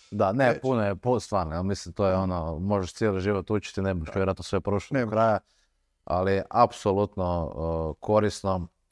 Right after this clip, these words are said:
Speaker 1: pogotovo, mislim, moram to reći, pogotovo danas u mom poslu, kada ja sam na terenu, prodajem stvari, pokušivam-, pokušavam s onim što sam naučio educirat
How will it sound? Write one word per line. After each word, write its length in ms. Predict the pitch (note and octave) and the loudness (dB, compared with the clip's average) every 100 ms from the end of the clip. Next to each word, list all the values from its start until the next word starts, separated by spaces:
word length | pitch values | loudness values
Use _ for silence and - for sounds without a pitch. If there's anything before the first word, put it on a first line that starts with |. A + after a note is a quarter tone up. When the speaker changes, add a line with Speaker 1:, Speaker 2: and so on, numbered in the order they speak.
| _ _ | _ _
Speaker 1:
pogotovo, 920 | - F#2 G2+ C3+ - C3+ C3+ C#3+ - _ _ - | -6 -2 0 0 0 2 2 0 -4 _ _ -8
mislim, 300 | F2 - F2 | -6 -4 -2
moram 260 | F2+ F2 D#2+ | 0 0 -2
to 160 | F2 | 0
reći, 360 | F2+ A2 - - _ _ _ | 2 2 -2 -16 _ _ _
pogotovo 520 | - F#2 A#2+ B2+ A2+ | -4 0 2 2 2
danas 460 | F#2+ F#2+ A2+ A#2 - | 4 4 2 0 -2
u 40 | |
mom 220 | G#2+ A2 G2+ | 0 2 0
poslu, 500 | F#2+ A2 - C#3+ B2+ _ _ _ _ _ - | 0 0 0 -2 -2 _ _ _ _ _ -4
kada 200 | F2+ F#2+ | 0 2
ja 220 | G2 G2 | 4 2
sam 200 | - F2+ | 0 -8
na 60 | |
terenu, 680 | E2+ F#2 G#2 G2+ G2 G2 F2+ | -4 0 0 0 0 -2 -4
prodajem 420 | - F#2+ F#2+ F#2 | 0 0 2 0
stvari, 760 | F2 - F#2 F#2+ F#2 F#2 F2+ F2+ - _ _ _ _ _ _ | -4 0 2 4 4 2 0 -2 -6 _ _ _ _ _ _
pokušivam-, 680 | G#2 - G2 B2+ B2+ B2 - | -6 -6 -2 2 2 0 -4
pokušavam 480 | G2+ G2+ - C3 | -8 -2 2 4
s 80 | A#2+ | 4
onim 140 | B2+ A#2 | 0 0
što 140 | A2+ | -4
sam 180 | - G#2+ | -4 -2
naučio 360 | G#2+ A#2+ - | 0 -2 0
educirat 500 | G2+ G2 - A#2+ F#2+ | 0 -2 0 2 2